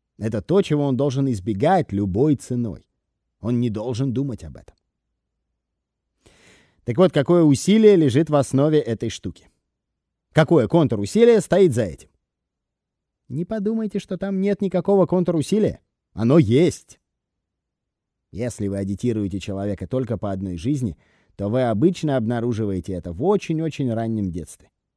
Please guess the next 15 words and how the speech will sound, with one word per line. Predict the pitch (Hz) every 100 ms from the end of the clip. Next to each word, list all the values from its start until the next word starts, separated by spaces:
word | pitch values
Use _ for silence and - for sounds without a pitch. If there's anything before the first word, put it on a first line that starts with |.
| _ _ _ _ _ _ _ _ _
Если | 104 98 95
все | - 135
это | 104
находится | 98 110 104 90 90
так | 95
далеко. | 85 90 - - _ _ _ _
Или | 139 190 226
же | 202
вы | 196
обнаруживаете | 180 156 151 139 101 90 87 82
все | 76 92
это | 85 82
в | -
пренатальной | 113 113 101 113 123 113
области. | 76 62 64 _